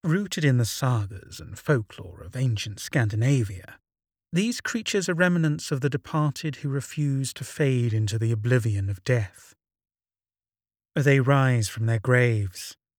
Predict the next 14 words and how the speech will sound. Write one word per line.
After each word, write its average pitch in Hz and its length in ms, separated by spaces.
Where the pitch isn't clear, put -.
bound 143 400
by 143 140
grievances 151 1040
or 110 180
unfinished 120 640
business, 98 680
eternally 156 480
tethered 147 540
to - 120
the 117 80
world 127 400
of 120 100
the 120 60
living. 117 360